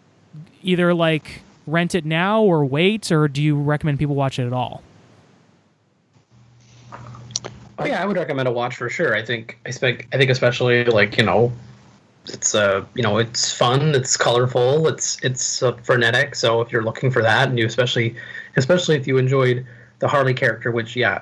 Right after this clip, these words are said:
Speaker 2: uh, was definitely better than the material of Suicide Squad, I would say definitely check it out.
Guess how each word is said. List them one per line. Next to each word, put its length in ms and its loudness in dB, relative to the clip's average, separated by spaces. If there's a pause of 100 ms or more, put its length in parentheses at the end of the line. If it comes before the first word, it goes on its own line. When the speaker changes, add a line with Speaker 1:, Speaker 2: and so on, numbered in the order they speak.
Speaker 2:
uh, 60 4
was 220 -2
definitely 600 -2 (560)
better 300 2
than 140 2
the 60 0
material 920 0 (200)
of 280 0
Suicide 440 0
Squad, 520 0
I 100 0
would 120 2
say 220 2
definitely 520 0
check 180 0
it 60 0
out. 180 2